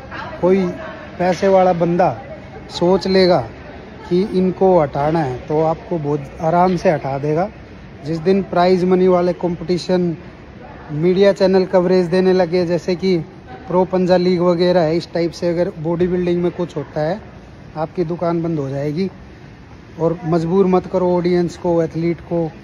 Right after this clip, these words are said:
कि वो बॉयकॉट कर दे आपका। आईबीबीएफ में दोबारा से लोग क्यों जाने लग गए हैं? क्योंकि यहाँ पे जो कुछ हो रहा है सबको दिखता है। तो एथलीट के साथ कम से कम फेयर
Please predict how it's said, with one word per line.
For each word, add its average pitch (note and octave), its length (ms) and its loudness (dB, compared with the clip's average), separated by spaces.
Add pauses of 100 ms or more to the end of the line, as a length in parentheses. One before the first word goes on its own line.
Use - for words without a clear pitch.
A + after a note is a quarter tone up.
(400)
कि F3 60 0
वो E3+ 400 4 (760)
बॉयकॉट F3 520 2
कर E3+ 220 0
दे F3 140 2
आपका। E3 480 2 (600)
आईबीबीएफ E3+ 520 0
में E3+ 160 4
दोबारा F3+ 380 4
से F#3 140 -2
लोग F3 240 -2
क्यों F3 140 0
जाने E3 260 2
लग D3 220 -4
गए D3 80 -4
हैं? C#3+ 100 -4
क्योंकि E3 240 -4
यहाँ D#3 260 -2
पे F#3 280 -2 (400)
जो E3+ 140 -2
कुछ F#3 240 -6
हो D#3+ 120 2
रहा D#3+ 120 -2
है D#3+ 240 -4 (420)
सबको E3+ 240 -2
दिखता C#3 340 -6
है। A#2+ 80 -8 (960)
तो D#3 80 0
एथलीट F3 380 4
के F#3 140 0
साथ F3+ 260 2 (160)
कम F3+ 140 2
से F3 140 -2
कम F3+ 220 2
फेयर F#3+ 560 4